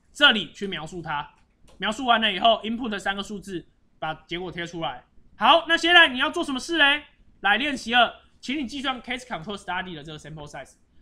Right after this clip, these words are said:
这 sample size 的公式啊，有点复杂，对不对？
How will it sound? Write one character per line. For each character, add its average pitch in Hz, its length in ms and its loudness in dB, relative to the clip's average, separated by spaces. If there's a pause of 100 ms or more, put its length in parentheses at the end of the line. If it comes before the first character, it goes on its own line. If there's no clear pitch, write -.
(140)
这 330 120 -4
sample 330 320 2
size 339 300 2
的 214 80 -2
公 247 260 -2
式 269 240 -6
啊， 151 140 -6 (960)
有 160 100 -10
点 165 80 -6
复 165 160 -12
杂， 107 240 -18
对 135 80 -20
不 135 80 -18
对？ 127 140 -18